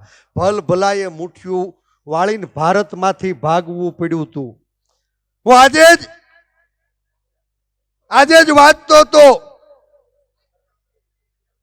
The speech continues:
ઓગણીસો ને વીસ થી ઓગણીસો ને પિસ્તાલીસ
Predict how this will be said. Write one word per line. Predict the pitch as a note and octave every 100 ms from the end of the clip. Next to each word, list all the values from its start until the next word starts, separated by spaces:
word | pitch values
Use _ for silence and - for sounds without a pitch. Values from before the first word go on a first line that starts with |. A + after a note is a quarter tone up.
| _
ઓગણીસો | A#3+ D4 D#4 D#4+ C#4+ D4+
ને | D4+ D#4+ E4 D#4+ - _ _ _ _ _ _ _ _ _ _ _ _ _ _ _ _ _ _ _ D#3
વીસ | G3+ D#4+ E4 -
થી | D#4+ D#4
ઓગણીસો | D4+ D4+ D#4 D#4+ C#4+ D#4
ને | D#4
પિસ્તાલીસ | D4+ D4+ C#4+ - D#4+ D4+ D#4 C#4 G#3+ -